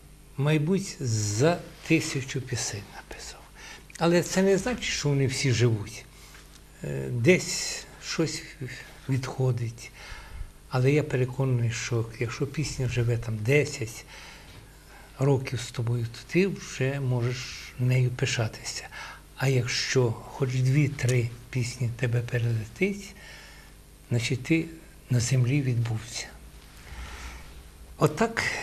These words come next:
десь мені приємно, що така пісня, як «Наливаймо, браття, кришталеві чаші», вона якось так народилася спонтанно в шістдесяті, на початку шістдесятих років. І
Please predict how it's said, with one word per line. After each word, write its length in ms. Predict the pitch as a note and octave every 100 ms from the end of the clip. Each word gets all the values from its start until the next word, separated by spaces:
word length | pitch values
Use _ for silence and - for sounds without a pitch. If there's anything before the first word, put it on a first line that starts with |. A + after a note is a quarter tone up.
| - - -
десь 640 | B2 - - - - - - - - -
мені 380 | C#3 C#3+ C3 B2+ -
приємно, 480 | - B2+ B2+ C3 A#2
що 320 | A#2 - A2+
така 340 | A2+ - - A2+
пісня, 460 | C3+ D3+ - B2
як 160 | A#2+ A2+ - - - - -
«Наливаймо, 560 | B2+ B2+ B2 B2+ B2 A#2 A2+
браття, 340 | B2 B2+ A#2+
кришталеві 680 | A2+ A#2 - B2 A#2 A#2+ A2
чаші», 560 | - B2+ D3+ - - C#3 - - - - - - - -
вона 260 | C#3 D3+ E3+
якось 320 | D#3+ D#3+ C#3
так 220 | - D#3
народилася 640 | D#3+ D#3+ C#3+ E3+ D#3 A2 B2+
спонтанно 680 | - D3 C3 C#3+ D3+ D3 A#2
в 40 | - - -
шістдесяті, 720 | - C3 B2+ A#2+ - D3 - A#2+
на 100 | A#2+
початку 500 | A#2+ - C#3 - -
шістдесятих 920 | - B2+ A#2+ A#2+ - C3+ - A#2 -
років. 500 | A2+ - E3+ D#3+ A#2+ - - - - - - - -
І 180 | D3+ D3+